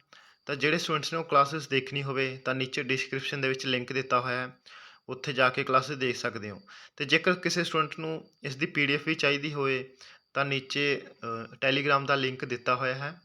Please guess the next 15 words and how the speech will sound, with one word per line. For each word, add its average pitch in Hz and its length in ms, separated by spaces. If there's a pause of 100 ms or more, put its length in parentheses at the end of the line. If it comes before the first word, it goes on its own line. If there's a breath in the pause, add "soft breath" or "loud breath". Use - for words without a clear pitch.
ਉੱਥੇ 127 260
ਤੁਸੀਂ 151 380
Telegram 139 400
ਲਿੰਕ 131 240
ਜੁਆਇਨ 120 320
ਕਰਕੇ 117 500 (500 loud breath)
ਉੱਥੋਂ 139 260
ਪੀ 147 180
ਡੀ 139 80
ਐਫ 139 160
ਡਾਊਨਲੋਡ 127 480
ਕਰ 120 200
ਸਕਦੇ 95 420
ਹੋ। 87 80 (240)
ਓਕੇ, 175 320